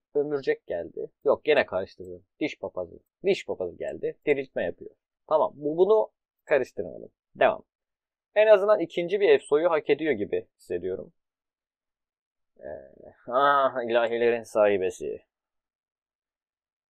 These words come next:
Rahmet abi daha bana taş açtırmayacak arkadaşlar. Bana küfür etti. Siz de, e, bu suçun ortağısınız.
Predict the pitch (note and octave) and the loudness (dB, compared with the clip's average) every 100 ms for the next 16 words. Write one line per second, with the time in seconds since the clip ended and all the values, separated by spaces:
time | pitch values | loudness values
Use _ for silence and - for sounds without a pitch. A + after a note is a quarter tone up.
0 | _ _ _ _ _ _ _ _ _ _ | _ _ _ _ _ _ _ _ _ _
1 | _ - A2+ B2+ E3 F#3 D#3+ C3 C#3+ D3+ | _ -8 0 2 6 8 8 10 10 12
2 | D3 D3 D3 - C#3+ C#3 C3 - D3+ B2+ | 10 8 0 0 0 4 2 4 0 0
3 | G#2 G#2+ A2 G#2 A2+ G#2 G2 - G#2+ A2 | 0 0 2 2 2 0 0 -2 -2 -2
4 | - G#2+ G2+ F2+ _ G2 _ _ _ _ | -10 -16 -14 -14 _ _ _ _ _ _
5 | _ _ _ _ - C#3 - C3+ C3 C#3+ | _ _ _ _ -10 -10 -8 -4 6 8
6 | D3+ - - A2 A2 A2 A2 A2 C3+ C#3 | 8 4 -2 2 4 4 2 0 -2 -2
7 | - - B2+ - D3+ D#3 _ _ _ _ | -4 -6 -6 -2 -4 -4 _ _ _ _
8 | _ - B2 A#2 - B2 C#3 A2 A2+ D#3 | _ 0 4 4 6 6 6 0 -8 -8
9 | - _ | -12 _